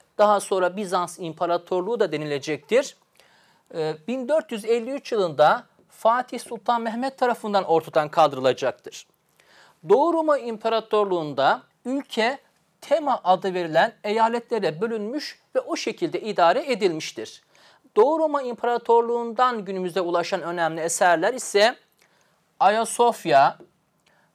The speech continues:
Aya İrini, Hora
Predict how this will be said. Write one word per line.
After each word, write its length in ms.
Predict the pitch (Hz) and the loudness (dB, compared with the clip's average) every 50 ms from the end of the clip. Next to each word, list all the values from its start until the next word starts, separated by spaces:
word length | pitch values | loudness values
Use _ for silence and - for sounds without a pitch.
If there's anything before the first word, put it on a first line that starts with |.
| _ _ _ _ | _ _ _ _
Aya 320 | 175 196 214 220 233 226 - | 4 4 8 8 6 6 4
İrini, 640 | 226 214 208 226 214 190 170 147 139 151 185 196 - _ _ _ _ _ _ _ _ _ _ _ _ _ _ _ _ _ _ | 0 -6 -4 -4 -4 -4 -2 -4 -4 -4 -6 -8 -14 _ _ _ _ _ _ _ _ _ _ _ _ _ _ _ _ _ _
Hora 560 | _ - - 214 233 247 233 220 196 160 - | _ -4 2 4 4 6 8 8 8 6 6